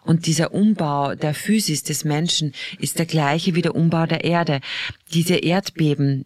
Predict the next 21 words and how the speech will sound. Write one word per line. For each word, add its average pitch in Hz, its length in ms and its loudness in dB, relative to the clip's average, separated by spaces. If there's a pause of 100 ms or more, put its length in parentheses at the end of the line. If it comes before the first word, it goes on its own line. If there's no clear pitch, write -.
die 165 260 0
ja 156 180 2
sehr 165 360 0
intensiv 175 540 2
sind - 240 0
mittlerweile, 139 420 0
überall. 247 680 2 (500)
Du 170 80 0
liest 196 380 2
es 233 100 -2
in 185 160 2
den 170 320 0
Medien 208 340 2
nicht. 139 420 -2 (340)
Also 151 160 -2
wir 170 120 2
hatten 165 300 0
vor 185 120 -6
kurzem 196 600 0 (320)
ein 165 240 0
Erdbeben. 165 1300 -2